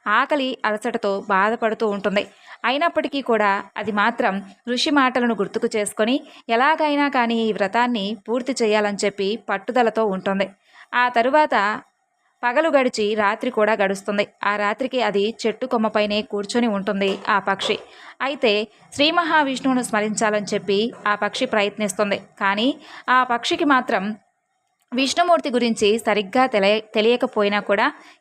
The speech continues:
కేవలం శ్రీ మహావిష్ణువు యొక్క పదమైనటువంటి విష్ణు, విష్ణు అంటూ తన మనసులో జపించుకుంటూ ఉంటుంది.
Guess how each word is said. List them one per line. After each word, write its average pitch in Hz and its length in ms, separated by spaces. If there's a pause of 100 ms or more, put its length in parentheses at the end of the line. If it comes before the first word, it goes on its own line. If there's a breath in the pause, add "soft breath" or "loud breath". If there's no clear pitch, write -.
కేవలం 277 540 (240 loud breath)
శ్రీ 277 180
మహావిష్ణువు 294 640
యొక్క 233 160
పదమైనటువంటి 220 920 (340 soft breath)
విష్ణు, 233 440
విష్ణు 220 380
అంటూ 208 380
తన 226 220
మనసులో 214 460
జపించుకుంటూ 226 680
ఉంటుంది. 202 400